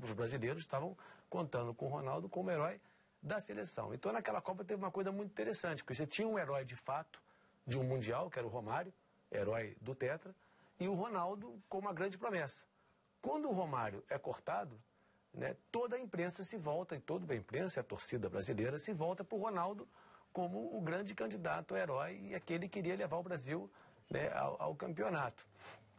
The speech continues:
E quando tem a convulsão, né, quando tem o fracasso, mas entre aspas, na final da Copa de noventa e oito, acontece um fenômeno interessante. Todo mundo bota o Ronaldo no colo.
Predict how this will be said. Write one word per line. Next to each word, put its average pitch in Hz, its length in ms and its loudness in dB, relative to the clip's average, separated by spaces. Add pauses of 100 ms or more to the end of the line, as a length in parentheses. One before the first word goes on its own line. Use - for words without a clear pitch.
(640)
E 135 240 2 (160)
quando 277 300 2
tem 180 160 0
a 160 80 2
convulsão, 160 640 -2 (200)
né, 123 160 0
quando 131 240 0
tem 170 240 0
o 104 220 -4 (160)
fracasso, 123 560 0
mas 101 100 -2
entre 113 260 0
aspas, 123 380 -2
na 113 80 -6
final 110 300 0
da 107 100 0
Copa 98 440 -2 (340)
de - 100 -2
noventa 120 360 2
e 117 40 4
oito, 160 220 2
acontece 202 420 0
um 185 40 -8
fenômeno 208 340 0
interessante. 180 680 -2 (360)
Todo 208 220 2
mundo 190 240 2
bota 160 300 0
o 175 40 0
Ronaldo 170 320 2
no 196 100 -6
colo. 156 340 0